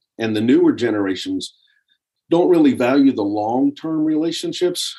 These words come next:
or at least it didn't seem like that to me. It, you know, if you're, if you're twenty-eight and your rep is twenty-eight, you probably understand each other better.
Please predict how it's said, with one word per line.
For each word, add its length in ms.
or 240
at 120
least 260
it 80
didn't 200
seem 220
like 180
that 160
to 120
me. 180
It, 160
you 60
know, 140
if 160
you're, 200
if 120
you're 140
twenty-eight 520
and 80
your 100
rep 240
is 80
twenty-eight, 500
you 140
probably 360
understand 460
each 140
other 180
better. 300